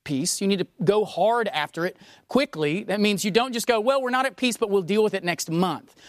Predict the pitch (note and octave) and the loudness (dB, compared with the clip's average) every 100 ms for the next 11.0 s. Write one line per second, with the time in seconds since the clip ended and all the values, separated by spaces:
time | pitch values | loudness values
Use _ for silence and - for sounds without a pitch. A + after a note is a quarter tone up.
0 | - G#3+ A3 A3+ F#3+ A3+ A#3 B3+ C4 A3+ | 0 2 4 2 2 0 2 2 4 2
1 | F#3 D3 F#3+ G#3 F#3+ G3+ - C4+ D4 G3+ | 0 2 2 2 0 -2 0 2 4 2
2 | E3+ E3 - - - G3+ G3 F3 - - | 0 -2 -6 -14 0 0 2 2 4 4
3 | - C4+ C4 A3 F3+ F3 - _ - F3+ | 4 4 6 4 2 -2 -6 _ -2 2
4 | F3+ F3 - E3+ D3+ _ _ - F3 - | 2 2 -2 -2 -4 _ _ -2 -2 -2
5 | D#3 - G#3 - C#3 C#3+ G#3+ C4+ - D#3+ | -4 0 0 0 -4 0 2 2 0 -4
6 | - C3 B2+ G3 A3 A3 - _ - - | -6 -10 -4 2 2 2 -4 _ -4 2
7 | E4+ - F3+ C3 - - _ _ _ _ | 2 2 -4 -6 -10 -18 _ _ _ _
8 | _ _ _ _ F3+ F#3+ G#3+ G3+ A3 A#3 | _ _ _ _ -4 -2 -2 -2 -2 -4
9 | A3 A#3+ C4+ - - _ _ _ _ - | -6 -4 -2 -6 -12 _ _ _ _ 0
10 | A#3 C4+ - E4+ - A#2+ - A2 F#3 G3+ | 0 0 0 0 0 -6 -8 -2 0 0